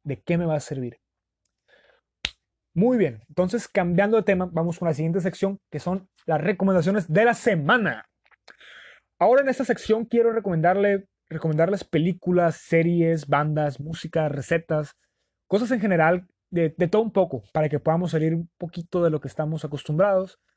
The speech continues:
y podamos existir mejor en la cuarentena, conocer cosas nuevas y, y al final, pues, pasar un buen rato. Vamos con música. El día de hoy me gustaría recomendarles a Caloncho.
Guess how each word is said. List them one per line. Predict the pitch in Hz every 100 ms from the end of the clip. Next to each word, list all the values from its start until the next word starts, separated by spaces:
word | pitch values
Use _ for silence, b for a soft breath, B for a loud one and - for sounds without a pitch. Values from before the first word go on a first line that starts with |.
| _ _ _ _ 170
y |
podamos | 143 170 220 202
existir | - 160 - 185 180
mejor | 185 - 170
en | 170
la | 160
cuarentena, | 135 120 143 127 - _ _ _ _ _ _ _
conocer | 147 147 160
cosas | 170 185 185 190
nuevas | 190 185 180 170
y, | 165 139 127 _ _ _ _ -
y |
al | 165
final, | 170 165 185 -
pues, | 160
pasar | - 139 143
un | 151
buen | 156
rato. | 165 190 123 - _ _ _ _ _ _ _ b b b b b _ _
Vamos | 156 202 240 -
con | 202 151
música. | 180 185 165 - 98 101 _ _ _ _ _ _ -
El | 160 165
día | 262
de | 226
hoy | 202
me | 208
gustaría | 214 165 175 190
recomendarles | 190 160 156 180 196 - _ _ _ -
a | 180 220 220 _
Caloncho. | - 156 123 147 208 156 - 139 107